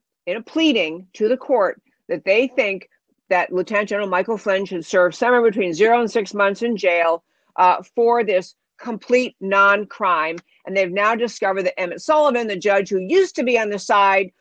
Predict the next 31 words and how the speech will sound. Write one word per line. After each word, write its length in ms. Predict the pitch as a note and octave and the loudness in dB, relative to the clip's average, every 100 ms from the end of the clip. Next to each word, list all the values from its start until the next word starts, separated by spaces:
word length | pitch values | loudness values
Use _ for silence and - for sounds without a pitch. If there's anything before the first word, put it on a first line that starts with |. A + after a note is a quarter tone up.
| _ - | _ -4
of 160 | G3 F#3 | -2 -2
exposing 600 | - - D4 E4 D4 G#3+ | -6 -4 0 0 -2 -4
government 320 | G3+ F#3+ - | -4 -6 -8
corruption, 520 | G#3 F#3+ F3+ G3+ F#3+ _ _ | -4 -4 -4 -10 -10 _ _
seems 340 | - D4+ E4 | -8 -4 -4
to 80 | C4+ | -2
be 160 | A#3 A#3 | -4 -4
kind 280 | - C#4+ E4+ | -4 -2 2
of 80 | |
okay 640 | D#4 D4+ - D#4+ B3 G#3+ - _ | 2 2 0 -2 0 -2 -4 _
with 160 | F#3+ G3+ - | -6 -6 -2
everything 480 | D4 E4 E4 D4+ C4+ | 0 0 -2 -4 -2
Mueller 320 | C4+ C4+ C4+ | 2 2 2
did, 420 | A3 A#3 F#3+ F3+ - _ _ | 0 0 2 0 -6 _ _
everything 320 | C#4 D#4+ D4+ C4+ | -4 -2 -2 0
the 80 | |
Mueller 240 | A#3+ A#3+ A#3+ | 0 0 -2
team 340 | - B3 A#3+ | -4 -6 -4
did 320 | G#3+ F#3+ F3+ - _ G3 | 2 2 2 -2 _ -8
in 80 | |
this 160 | G#3+ G3+ | -6 -4
entire 680 | G3 F3+ - E4+ D#4 A3+ - | -6 -8 -2 4 4 4 0
witch 360 | F3+ C4 - | 0 0 0
hunt 200 | D4 B3 | -4 -6
attack 460 | A#3 - G3 F3+ F#3+ _ _ _ | -6 -4 0 0 -2 _ _ _
on 80 | G3 | -6
Lieutenant 340 | G#3 C4 B3+ A#3+ | -4 -2 -2 -2
General 220 | A3+ G#3+ | -2 0
Michael 300 | G#3 G#3+ G#3+ | 0 -2 -4
Flynn. 360 | G#3+ F3+ F3+ - _ _ | -4 -2 -4 -10 _ _
Sentencing, 760 | - C#4 C4 C4 C#4 C4+ B3+ | -2 -2 -2 2 4 2 0